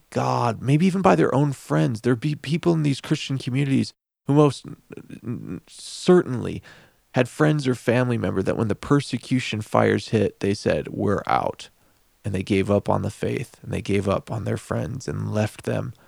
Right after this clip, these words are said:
to their persecutors. The clear implications from Jesus' example is that they shouldn't respond to their persecutors in violence. They should be faithful unto death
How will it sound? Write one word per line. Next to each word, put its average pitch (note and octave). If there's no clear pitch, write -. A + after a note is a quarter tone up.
to A#2
their G#2
persecutors. -
The A#2+
clear C#3
implications G#2+
from G2
Jesus' D3
example G2+
is A#2
that -
they A2
shouldn't C#3+
respond G2+
to G2+
their -
persecutors G2
in G2+
violence. G#2
They -
should -
be G2+
faithful -
unto G2+
death -